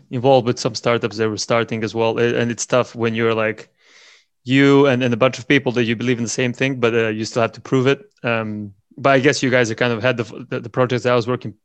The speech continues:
before. You have a, uh, kind of a beta version and everything ready. But, um,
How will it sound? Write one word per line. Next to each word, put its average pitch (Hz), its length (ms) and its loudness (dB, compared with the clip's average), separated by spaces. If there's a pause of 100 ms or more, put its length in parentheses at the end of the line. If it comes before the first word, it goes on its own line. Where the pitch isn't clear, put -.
(140)
before. 117 360 -2
You 110 100 -2
have 110 160 -2
a, 101 140 -6 (560)
uh, 110 160 -4
kind 117 200 -4
of 101 60 -12
a 107 60 -4
beta 127 320 0
version 120 240 0
and 120 120 -2
everything 117 320 -4
ready. 110 300 -2
But, 110 320 -6
um, 107 380 -8